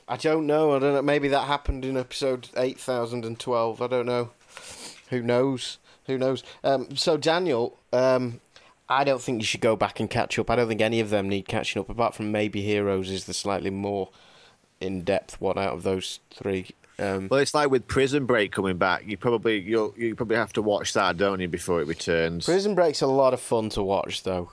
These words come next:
Speaker 1: You can swallow up Prison Break very, very quickly. You'll be all right. Um, so
Speaker 2: Well,
Speaker 1: who
Speaker 2: twisty
Speaker 1: was it?
Speaker 2: things are the easiest to watch,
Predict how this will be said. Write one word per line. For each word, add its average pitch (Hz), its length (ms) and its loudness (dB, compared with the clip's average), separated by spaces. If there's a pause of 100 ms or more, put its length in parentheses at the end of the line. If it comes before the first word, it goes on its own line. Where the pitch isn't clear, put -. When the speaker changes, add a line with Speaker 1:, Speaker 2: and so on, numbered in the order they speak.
Speaker 1:
You 120 180 -4
can 120 200 -2
swallow 127 580 2
up - 200 -4 (160)
Prison 101 320 -2
Break 92 340 -2 (260)
very, 92 360 2
very 87 240 -2
quickly. 90 540 -6 (220)
You'll 101 140 -10
be 101 160 -2
all 90 120 0
right. 90 280 -4 (480)
Um, 139 160 -2
so - 120 2
Speaker 2:
Well, 226 80 4
Speaker 1:
who 254 60 2
Speaker 2:
twisty 247 280 2
Speaker 1:
was 175 80 0
it? - 20 -4
Speaker 2:
things 151 300 0
are 127 40 2
the 117 120 2
easiest 107 440 0
to 107 80 -2
watch, 107 300 0